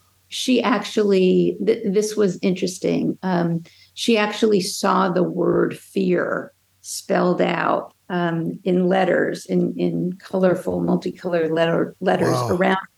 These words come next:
Speaker 1: her head, kind of like, you know, like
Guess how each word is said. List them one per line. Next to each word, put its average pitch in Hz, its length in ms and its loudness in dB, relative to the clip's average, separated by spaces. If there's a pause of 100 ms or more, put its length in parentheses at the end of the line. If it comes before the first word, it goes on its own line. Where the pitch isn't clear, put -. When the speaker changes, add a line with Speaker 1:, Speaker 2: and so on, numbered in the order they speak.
(200)
Speaker 1:
her 190 140 -2
head, 175 320 -2 (380)
kind 311 300 0
of 262 160 -2
like, 226 440 0
you 226 140 0
know, 208 180 2
like 277 240 0